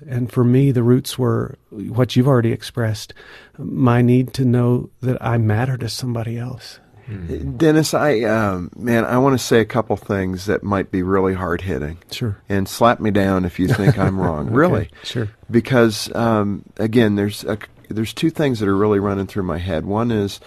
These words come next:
Speaker 3: the lack of humility in the church
Speaker 1: Mm.
Speaker 3: to understand one simple thing, that we're all sinners
Speaker 1: Mm-hmm.
Speaker 3: saved by grace.
Speaker 1: Mm-hmm.
Speaker 3: Um, man, there's just a conviction that I have about that, that we tend to act like we're perfect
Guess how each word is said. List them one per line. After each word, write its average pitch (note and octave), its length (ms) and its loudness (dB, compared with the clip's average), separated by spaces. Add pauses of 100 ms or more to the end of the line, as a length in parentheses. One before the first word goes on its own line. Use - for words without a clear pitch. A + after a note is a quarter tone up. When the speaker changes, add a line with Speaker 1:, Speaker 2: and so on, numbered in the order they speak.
(240)
Speaker 3:
the G2+ 100 -2
lack G2+ 300 2
of G#2 100 -8
humility E2+ 720 -6 (440)
in F#2 240 -4
the F2 80 -8
church - 560 -10 (580)
Speaker 1:
Mm. G#2+ 140 -4
Speaker 3:
to A2+ 160 4
understand A2+ 640 0
one G2+ 260 0
simple G2 440 -4
thing, B1 400 -10
that F#2 120 0
we're G2 160 -2
all F#2+ 140 0
sinners F#2+ 580 -4
Speaker 1:
Mm-hmm. G#2+ 360 0
Speaker 3:
saved G2+ 280 0
by E2 140 0
grace. F2+ 580 -4 (600)
Speaker 1:
Mm-hmm. - 40 -8
Speaker 3:
Um, G#2+ 480 -2 (640)
man, C#3 200 0
there's A#2 140 2
just A#2+ 180 -4
a G#2+ 40 -8
conviction G#2+ 600 -4
that G2 100 -2
I F#2+ 60 -2
have F#2 300 -4
about E2+ 320 -8
that, D#2+ 300 -6
that E2+ 220 -6 (520)
we A2 180 0
tend C#3 400 -2
to C#3 140 -4
act A2 280 -4
like G#2 220 -6
we're G2 80 -2
perfect - 600 -10